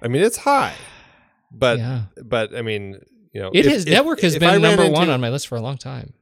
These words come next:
Speaker 1: Oh, I know, but i-, if I had run into a different film, uh, then I might be, uh, having more of a,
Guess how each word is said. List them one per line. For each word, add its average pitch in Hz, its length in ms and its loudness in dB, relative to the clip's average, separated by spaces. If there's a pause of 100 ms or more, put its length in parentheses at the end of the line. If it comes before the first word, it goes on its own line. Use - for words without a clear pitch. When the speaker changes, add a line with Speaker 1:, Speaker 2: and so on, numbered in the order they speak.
(120)
Speaker 1:
Oh, 143 80 -6
I 175 80 -2
know, 156 280 -4
but 110 160 -6
i-, 131 40 -4
if 127 320 -2
I 175 120 2
had 202 120 0
run 196 160 0
into 180 220 0
a 127 60 2
different 160 340 -4
film, 196 360 -4 (500)
uh, 120 360 -2
then 120 520 -2
I 117 160 -2
might 113 400 -4
be, 107 260 -4
uh, 95 140 -4
having 101 400 -6
more 98 180 -2
of 92 80 -6
a, 85 380 -8